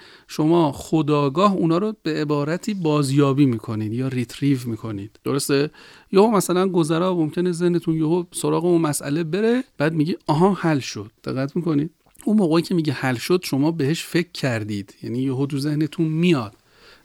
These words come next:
ناخودآگاه یهو به سطوح بالاتر مغزی ممکنه نشه. ولی مثلاً یه مسئله ریاضیه، تو مدرسه خیلی وقتا برای ما پیش اومده دیگه، درسته؟ مثلاً هر کاری می‌کنیم حل نشده، رفتیم بازی،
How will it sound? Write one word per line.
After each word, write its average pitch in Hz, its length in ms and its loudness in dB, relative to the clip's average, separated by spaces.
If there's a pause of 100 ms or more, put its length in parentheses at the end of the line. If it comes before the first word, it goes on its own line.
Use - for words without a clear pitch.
ناخودآگاه 123 880 0
یهو 139 180 -2
به 147 80 -4
سطوح 131 380 -4
بالاتر 120 460 -4
مغزی 120 600 -2 (380)
ممکنه 135 340 -2
نشه. 160 420 -2 (360)
ولی 233 220 -2 (280)
مثلاً 175 300 -2
یه 208 100 -2
مسئله 175 340 -2
ریاضیه، 185 920 0 (240)
تو 165 100 0
مدرسه 156 400 -2
خیلی 180 200 -4
وقتا 156 260 -4
برای 139 180 -4
ما 135 60 -4
پیش 131 260 -6
اومده 120 280 -4
دیگه، 110 240 -6
درسته؟ 139 560 -4 (560)
مثلاً 143 380 -4
هر 160 220 -2
کاری 170 200 -4
می‌کنیم 151 300 -4
حل 151 240 -2
نشده، 123 340 -8
رفتیم 170 420 -4
بازی، 160 440 -2